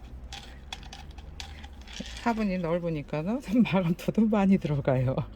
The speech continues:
<laughs> 마감토도 엄청나게 들어가고 있는데, 요런데 이렇게 흙이 보이지 않게 이렇게 마감토를 꼼꼼하게 올려주잖아요.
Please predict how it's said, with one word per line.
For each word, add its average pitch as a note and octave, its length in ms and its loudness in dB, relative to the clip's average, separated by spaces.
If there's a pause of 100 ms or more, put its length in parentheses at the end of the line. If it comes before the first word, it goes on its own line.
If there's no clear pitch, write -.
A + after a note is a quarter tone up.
(560)
<laughs> - 440 -2
마감토도 F#3+ 600 4 (380)
엄청나게 A#3+ 580 4
들어가고 C#3+ 500 -2
있는데, C#3+ 460 4 (460)
요런데 F3 600 2
이렇게 D#3 460 0
흙이 G3 420 0
보이지 E3+ 420 2
않게 C3+ 720 0 (420)
이렇게 C#3+ 220 -4
마감토를 B2+ 560 -2
꼼꼼하게 G#3 800 0
올려주잖아요. C#3+ 920 -2